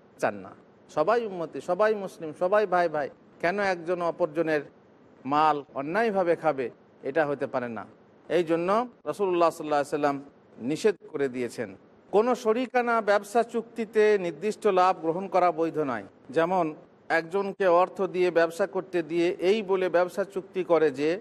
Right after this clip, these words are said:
"আমার টাকা তোমার মেহনত, আর আমাকে প্রত্যেক মাসে এত টাকা লাভ দিতে হবে।" আমি আপনাকে একটা দোকান খুলে দিলাম, এক লক্ষ টাকা দিয়ে একটা দোকান খুলে দিলাম, দিয়ে বললাম, "দোকান তুমি চালাবে, দোকানের দেখশন তুমি করবে, পুঁজি আমার,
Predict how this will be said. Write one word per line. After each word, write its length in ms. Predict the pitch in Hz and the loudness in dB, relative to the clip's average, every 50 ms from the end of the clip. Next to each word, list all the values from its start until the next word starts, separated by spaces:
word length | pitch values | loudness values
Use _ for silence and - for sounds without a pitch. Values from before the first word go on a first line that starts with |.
| - _ - | -8 _ 0
"আমার 300 | 131 151 170 196 202 196 196 - | 0 2 2 2 2 0 0 0
টাকা 340 | 170 165 165 - 196 202 214 202 | 0 0 0 2 2 0 0 0
তোমার 280 | - 196 180 190 185 175 | -4 -4 -2 -2 -2 -2
মেহনত, 420 | 170 160 151 147 151 139 123 113 - _ _ _ _ _ _ - | -2 -2 -2 0 0 -2 -2 -4 -4 _ _ _ _ _ _ -2
আর 140 | - 123 135 | 0 2 4
আমাকে 380 | 147 175 214 226 220 - 233 233 | 4 4 2 2 2 2 0 0
প্রত্যেক 560 | 233 220 202 190 196 - - 214 214 196 175 | 2 0 -2 -2 -4 -2 0 0 0 2 0
মাসে 340 | 185 180 170 160 - - 247 | -2 -4 -4 -2 0 2 2
এত 220 | 262 220 180 - | 2 2 2 0
টাকা 300 | 175 160 165 156 - 165 | -2 -2 -2 0 0 2
লাভ 180 | 151 147 139 131 123 | 2 2 2 0 -2
দিতে 240 | 123 113 - 120 | -8 -10 -8 -8
হবে।" 200 | 107 107 98 90 - - - - _ _ | -8 -8 -12 -16 -16 -20 -20 -20 _ _
আমি 260 | 123 156 185 226 226 | -2 -2 0 2 2
আপনাকে 380 | 214 208 208 185 190 185 170 208 | 2 0 -2 -4 -6 -4 -2 -2
একটা 120 | 208 226 | -2 -2
দোকান 360 | 196 180 196 190 202 202 196 | 0 0 0 0 0 -2 -2
খুলে 180 | - 175 165 156 | -2 0 0 2
দিলাম, 240 | 131 131 120 110 - - - _ _ _ _ - | 2 0 -2 -4 -6 -12 -18 _ _ _ _ -4
এক 120 | - 143 147 156 | -4 -4 -2 0
লক্ষ 280 | 180 190 165 - - 190 | 0 0 0 0 -4 -2
টাকা 300 | - 185 165 156 170 170 | 0 0 2 2 0 -2
দিয়ে 180 | 165 202 208 | 0 0 0
একটা 180 | 196 190 - 185 | 0 0 -2 -2
দোকান 340 | 147 165 170 170 175 175 170 | 0 0 0 2 0 -2 -4
খুলে 200 | 170 156 147 131 | -4 -4 -2 -2
দিলাম, 240 | 127 117 113 101 - - _ _ _ _ _ - | -2 -2 -4 -6 -8 -14 _ _ _ _ _ -8
দিয়ে 140 | 139 147 156 | -6 -4 0
বললাম, 460 | 147 160 165 170 170 185 196 202 196 | 2 2 2 2 2 0 0 0 0
"দোকান 380 | 151 160 151 - 185 190 185 175 - - | -2 -2 0 2 0 0 0 -4 -8 -8
তুমি 180 | 175 175 170 | -8 -8 -4
চালাবে, 520 | 160 175 160 160 165 170 165 202 233 262 - | -2 0 2 2 2 2 2 0 0 0 -2
দোকানের 460 | - 156 151 - 165 156 156 156 139 | -4 -6 -4 -2 -2 -2 -2 -2 0
দেখশন 380 | 151 151 143 - - 175 165 143 - | 0 0 0 -4 -8 -10 -10 -12 -12
তুমি 200 | - 175 196 202 | -10 -8 -6 -6
করবে, 520 | 190 196 196 202 190 185 196 220 233 240 - - - - - _ _ _ _ - | -4 -2 -2 -2 -2 0 2 4 4 2 2 -4 -10 -20 -20 _ _ _ _ -8
পুঁজি 280 | 175 180 170 196 208 | -6 -4 0 2 2
আমার, 300 | 196 185 180 175 151 127 | 2 2 2 2 2 0